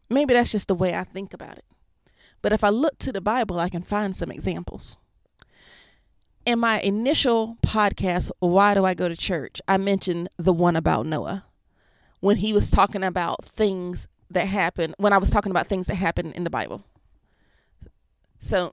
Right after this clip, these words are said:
Noah's story is told in Genesis, the first book of the Bible. And it's in the first, um,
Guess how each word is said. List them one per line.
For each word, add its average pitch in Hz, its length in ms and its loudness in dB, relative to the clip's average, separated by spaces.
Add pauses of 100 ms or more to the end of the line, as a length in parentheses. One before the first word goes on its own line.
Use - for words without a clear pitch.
Noah's 233 480 0
story 143 580 -6 (800)
is - 160 -4
told 180 260 2
in 214 140 -2
Genesis, 175 440 -4
the - 80 -6
first 175 320 -4
book 254 140 0
of - 60 -8
the - 60 -8
Bible. - 380 -14 (1160)
And 190 200 0
it's 208 140 2
in 208 120 2
the 190 100 0
first, 233 560 -2 (500)
um, 175 580 -6